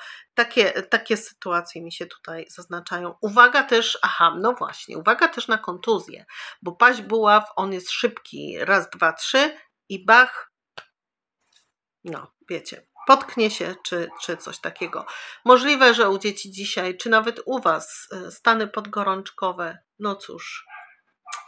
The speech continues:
No i na stany zapalne uważajmy. No mnie też coś dziąsło, pobolewa. Mam nadzieję, że nic z tego nie będzie. No to co, kochani? Karta lewa. Świadomość dla was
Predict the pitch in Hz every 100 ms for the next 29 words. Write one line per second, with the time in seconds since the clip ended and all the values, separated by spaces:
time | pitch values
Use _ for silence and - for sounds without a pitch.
0 | - - - - - - - _ _ -
1 | 269 294 285 285 294 214 208 - 185 165
2 | 160 - 175 165 160 165 170 185 214 240
3 | 247 240 - 226 190 190 233 240 226 214
4 | 208 202 196 214 214 190 185 196 208 202
5 | 196 190 202 - - 202 196 196 190 196
6 | 185 170 151 160 - _ _ _ _ -
7 | - - _ _ - 214 220 214 220 -
8 | 175 151 151 160 _ _ _ _ _ _
9 | _ _ 240 233 240 240 208 151 - _
10 | _ _ _ _ _ _ _ _ _ _
11 | _ _ _ _ _ _ _ _ _ -
12 | 285 277 233 160 - - - 170 151 -
13 | - -